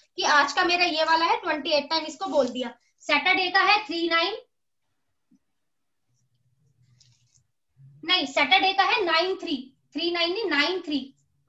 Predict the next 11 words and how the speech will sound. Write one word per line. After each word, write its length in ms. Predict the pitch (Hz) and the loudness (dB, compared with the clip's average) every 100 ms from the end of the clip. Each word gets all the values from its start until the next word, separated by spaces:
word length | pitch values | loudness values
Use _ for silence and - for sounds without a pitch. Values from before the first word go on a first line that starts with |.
| _ _ _ _ _ _ _ _ _ _ _ _ _ - _ _ _ | _ _ _ _ _ _ _ _ _ _ _ _ _ -20 _ _ _
सैटरडे 440 | - 285 359 359 | 0 0 0 -2
का 120 | 359 370 | -2 -2
है 180 | 370 | 0
नाइन 280 | 320 285 339 | 2 2 0
थ्री। 400 | - 349 403 480 - _ _ _ _ _ _ _ _ _ _ _ _ _ _ - | -2 -2 0 -2 -8 _ _ _ _ _ _ _ _ _ _ _ _ _ _ -10
Sunday 440 | - 349 359 453 | -2 0 2 4
का 120 | 440 | 4
है 220 | 370 440 | 4 4
वन 300 | 339 330 415 | 2 2 2
फ़ाइव 260 | 453 330 294 | 0 0 0
सिक्स, 500 | - 381 - - - | -2 -6 -6 -12 -20